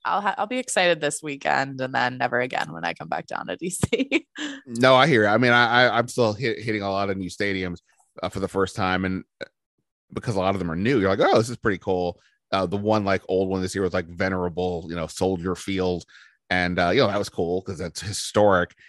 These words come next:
Speaker 2: Uh, yeah, no, this is not,
Speaker 1: <laughs>
Speaker 2: uh,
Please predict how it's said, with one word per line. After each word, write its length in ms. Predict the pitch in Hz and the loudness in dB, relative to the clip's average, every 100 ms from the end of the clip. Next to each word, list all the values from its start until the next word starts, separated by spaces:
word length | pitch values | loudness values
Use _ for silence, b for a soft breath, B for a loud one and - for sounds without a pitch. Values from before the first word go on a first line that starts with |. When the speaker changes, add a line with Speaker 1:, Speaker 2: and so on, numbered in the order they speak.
| b - | b -2
Speaker 2:
Uh, 1300 | 92 90 87 87 85 85 85 85 85 82 85 85 85 | 0 2 2 0 0 0 -2 -2 -2 -4 -4 -4 -6
yeah, 200 | 87 78 - _ _ | -10 -14 -20 _ _
no, 100 | - - _ | -18 -18 _
this 180 | 82 85 | -10 -8
is 180 | 78 | -10
not, 360 | 78 78 92 - | -8 -4 -4 -6
Speaker 1:
<laughs> 0 | |
Speaker 2:
uh, 280 | 78 73 | -8 -6